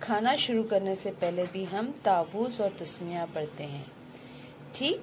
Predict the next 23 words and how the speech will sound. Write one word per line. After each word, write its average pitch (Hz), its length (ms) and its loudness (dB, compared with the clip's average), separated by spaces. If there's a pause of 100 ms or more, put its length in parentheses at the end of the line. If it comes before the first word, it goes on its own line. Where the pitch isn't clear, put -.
ताकि 208 300 6
अल्लाह 190 200 6
ताला 190 280 2
की 202 180 -4
बरकत 202 340 2
शामिल 214 380 2
हो 202 80 0
जाए। 226 180 4
बरकत 349 460 2
क्या 302 140 12
होती 175 300 10
है? 175 280 0 (1300)
बरकत 185 440 2
होता 190 260 2
है, 196 400 0
फ़र्ज़ 220 360 0
करें 190 320 0
हमारे 208 380 0
पास 208 300 0
थोड़ा 214 340 4
सारा 190 380 2
खाना 156 260 -8
है 160 360 -6